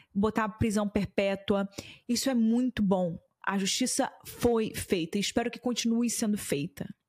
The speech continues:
né? Porque imagina se não encontrassem o corpo dela.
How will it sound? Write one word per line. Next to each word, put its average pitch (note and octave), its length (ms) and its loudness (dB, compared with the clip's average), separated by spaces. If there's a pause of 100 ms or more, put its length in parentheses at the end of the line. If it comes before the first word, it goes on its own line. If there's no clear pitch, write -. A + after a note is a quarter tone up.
(120)
né? F#3 200 0 (1120)
Porque G#3+ 300 0
imagina A3 720 0
se F#3+ 160 -2
não G3+ 140 0
encontrassem G3+ 800 -4
o G3+ 60 -8
corpo - 300 -12
dela. - 380 -4